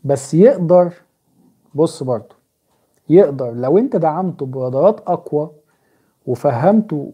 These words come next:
كويس بطريقة احسن ان في هدف جوي جاي زي الجسام ده جاي ناحيته او بالقرب منه، طبعًا ممكن يخ-، يتعامل معاه. وخلي بالك، ال، ال، سام تلاتة، ال، ال، ال ام تو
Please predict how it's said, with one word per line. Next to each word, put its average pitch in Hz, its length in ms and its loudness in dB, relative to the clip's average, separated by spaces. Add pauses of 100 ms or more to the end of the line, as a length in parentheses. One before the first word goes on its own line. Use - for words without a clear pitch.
(120)
كويس 151 460 2
بطريقة 139 340 -4
احسن 131 460 -8
ان 120 200 -10
في 202 300 0
هدف 170 320 0
جوي 139 440 0
جاي 156 400 0 (300)
زي 151 220 0
الجسام 143 600 -4
ده 147 240 -2 (500)
جاي 160 260 6
ناحيته 143 560 -4
او 131 120 -4
بالقرب 143 460 -4
منه، 147 340 -2 (540)
طبعًا 226 220 2
ممكن 202 360 -2 (160)
يخ-، - 120 -16
يتعامل 151 680 -2
معاه. 156 220 -2
وخلي 156 380 2
بالك، 160 440 4 (1500)
ال، 139 280 0 (1120)
ال، 131 40 -6
سام 220 280 0
تلاتة، 208 380 0
ال، 151 200 -4
ال، 139 440 -4
ال 127 240 -8
ام 185 120 -2
تو 170 260 0